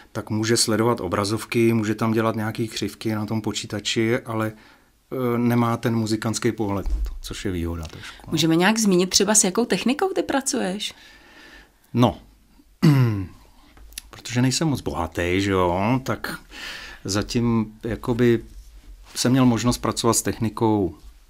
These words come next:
Speaker 1: takový jako, k čemu se dostane běžný uživatel, jo. Až u toho Davida vlastně jsem se setkal s technikou, která je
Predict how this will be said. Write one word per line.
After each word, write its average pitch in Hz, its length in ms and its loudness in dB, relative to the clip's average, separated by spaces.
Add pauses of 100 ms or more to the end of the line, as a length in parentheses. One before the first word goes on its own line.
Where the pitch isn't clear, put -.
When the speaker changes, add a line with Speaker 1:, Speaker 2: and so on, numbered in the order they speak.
(680)
Speaker 1:
takový 101 320 -2
jako, 87 240 -4 (840)
k - 60 -10
čemu 110 180 0
se 110 140 0
dostane 107 280 0
běžný 95 340 0
uživatel, 82 520 -6 (120)
jo. 92 200 -4
Až - 140 -4
u 117 60 -4
toho 123 220 2
Davida 110 320 0
vlastně 110 300 -2
jsem 113 180 -4
se 117 260 -2 (360)
setkal 110 340 -2
s - 100 -4
technikou, 110 680 -2 (120)
která 107 380 -4
je 107 340 -4